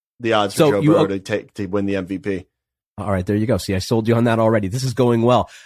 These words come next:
Speaker 2: Uh,
Speaker 1: Yeah.
Speaker 2: I also like, because I think he's going to have some trouble throwing the football. He's gonna have to do some things that are a little different. I think you're gonna see a lot of coverage, uh, you know, when it comes to Ja'Marr Chase, when it comes to T Higgins, I think you're gonna see a lot of double coverage.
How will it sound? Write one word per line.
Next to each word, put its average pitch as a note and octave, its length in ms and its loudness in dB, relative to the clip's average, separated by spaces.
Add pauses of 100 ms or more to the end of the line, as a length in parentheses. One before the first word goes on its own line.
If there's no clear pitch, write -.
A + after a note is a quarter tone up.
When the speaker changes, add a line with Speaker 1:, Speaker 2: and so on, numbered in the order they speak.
(120)
Speaker 2:
Uh, B2+ 260 4
Speaker 1:
Yeah. A2 100 4
Speaker 2:
I D3+ 120 4
also F#3+ 360 4
like, A2 320 0
because B2 220 -4
I C3+ 80 2
think E3 220 0
he's C3+ 160 0
going B2+ 200 2
to A2 60 -2
have A#2 320 -2
some A2 200 -6
trouble F#2+ 520 -4 (180)
throwing A2+ 420 2
the G2 80 -4
football. A#2+ 520 0
He's A2 180 -6
gonna B2 160 0
have A#2+ 220 -6
to G#2+ 80 -6
do G#2+ 200 -2
some A2 200 -4
things G#2+ 300 -2
that G#2 120 -6
are G#2 60 -2
a G2 60 -2
little F#2+ 260 -6
different. A2 460 -2 (360)
I B2 100 0
think A#2+ 180 -4
you're A#2+ 80 0
gonna A#2 160 0
see A2+ 200 -4
a G2+ 80 0
lot G#2 280 0
of G#2 100 -6
coverage, A2 540 -4
uh, F#2 300 -4
you G2+ 80 -6
know, G2 80 -2
when G2 120 -4
it - 80 -14
comes A2 240 -4
to A2+ 80 -6
Ja'Marr G#2+ 320 0
Chase, A2+ 380 -2 (240)
when A2 160 0
it A2 80 -6
comes A#2+ 220 0
to A#2 100 -4
T A#2+ 200 0
Higgins, G#2+ 300 0
I G2 40 -2
think F#2+ 160 -10
you're G2+ 60 -4
gonna G2+ 100 -2
see - 140 -6
a F#2+ 60 -2
lot F#2+ 160 -4
of D#2+ 100 -12
double B2 260 2
coverage. A2+ 480 0